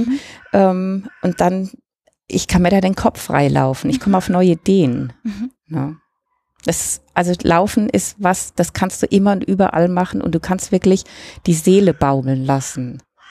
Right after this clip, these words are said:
Speaker 2: Machen andere bei anderen
Speaker 1: Bei anderen
Speaker 2: Tätigkeiten,
Speaker 1: Dingen, genau,
Speaker 2: alles
Speaker 1: ja.
Speaker 2: gut. Deshalb, ich würde n-, niemanden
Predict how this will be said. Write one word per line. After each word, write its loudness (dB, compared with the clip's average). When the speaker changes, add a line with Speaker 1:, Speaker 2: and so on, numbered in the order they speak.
Speaker 2:
Machen 0
andere 0
bei 4
anderen 4
Speaker 1:
Bei 0
anderen 2
Speaker 2:
Tätigkeiten, 0
Speaker 1:
Dingen, 0
genau, 0
Speaker 2:
alles 0
Speaker 1:
ja. -4
Speaker 2:
gut. 0
Deshalb, 0
ich 4
würde 4
n-, -2
niemanden 0